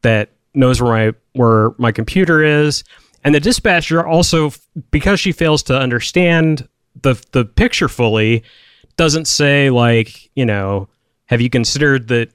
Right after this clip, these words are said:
where your laptop is now isn't, isn't w-, because it's with the person that stole it? It could be with the person that bought it from the person that stole it," um, which is what turns out to be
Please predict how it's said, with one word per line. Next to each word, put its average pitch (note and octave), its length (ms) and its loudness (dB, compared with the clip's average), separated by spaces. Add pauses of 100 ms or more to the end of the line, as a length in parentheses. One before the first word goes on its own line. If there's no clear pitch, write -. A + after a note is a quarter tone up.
(800)
where C3+ 200 2
your B2 160 2
laptop A#2 480 -2
is A2+ 180 -2
now B2+ 680 2 (460)
isn't, B2 300 -2 (840)
isn't B2+ 400 0 (320)
w-, B2+ 240 -12 (240)
because A#2 320 0
it's A#2+ 160 -2
with A#2 360 0
the D3+ 80 -6
person D#3 440 0
that E3 240 -4
stole E3+ 380 0
it? E3+ 220 -2 (460)
It B2 140 -2
could A2+ 160 -2
be A#2 120 2
with A#2 300 0
the A#2 100 -6
person B2+ 400 0
that A2+ 200 -2 (260)
bought A#2+ 300 2
it G3 140 -2
from G3 180 0
the G#3+ 80 0
person G3+ 360 0
that F#3+ 120 -2
stole G3 340 2
it," G#3 200 0 (840)
um, A2+ 420 0
which A#2+ 140 2
is B2 120 0
what C#3 140 0
turns B2+ 260 0
out B2 180 0
to A#2+ 100 -2
be A2+ 480 0